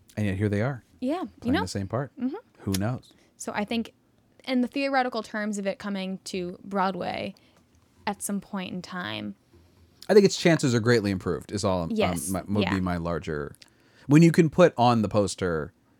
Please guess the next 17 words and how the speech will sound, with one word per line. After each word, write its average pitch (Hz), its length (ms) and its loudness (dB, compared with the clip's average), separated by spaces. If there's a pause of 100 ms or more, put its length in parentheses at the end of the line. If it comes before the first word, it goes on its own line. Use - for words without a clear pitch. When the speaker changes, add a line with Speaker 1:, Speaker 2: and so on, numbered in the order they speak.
(180)
Speaker 1:
from 101 300 -2
the 92 80 -4
creators 87 440 -2
of 87 80 -10
Legally 87 320 -6
Blonde, 90 520 -4 (680)
if - 180 -4
Me-, 107 160 -2
Mean 131 320 2
Girls 139 240 4
is 120 140 0
running 120 320 2
really, 123 240 0
really 120 180 0
well, 113 420 2
if, 104 80 -2
Speaker 2:
Yeah. - 140 -12